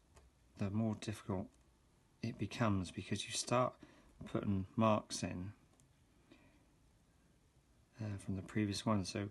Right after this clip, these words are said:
you'll always see that when I do this, when I'm happy that it meets all right at the top,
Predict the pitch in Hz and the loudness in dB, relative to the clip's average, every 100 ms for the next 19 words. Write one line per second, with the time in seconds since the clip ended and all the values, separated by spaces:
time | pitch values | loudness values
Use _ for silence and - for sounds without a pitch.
0 | - - - - - 117 104 - 127 123 | -8 -20 -20 -20 -8 -2 0 2 4 4
1 | 110 - 104 101 104 101 98 101 98 92 | 2 2 2 4 2 2 2 2 2 0
2 | 90 - - - - 104 95 90 - 135 | -2 -4 -6 -8 -2 0 0 0 2 2
3 | - 95 98 - - - - - - - | 0 -6 -6 -6 -16 -20 -20 -20 -20 -20
4 | - - - 101 - 110 110 - - 104 | -20 -14 -4 -2 0 0 0 -4 -2 2
5 | 101 98 101 - 95 - - 87 - | 4 2 -2 -6 -4 -2 2 2 2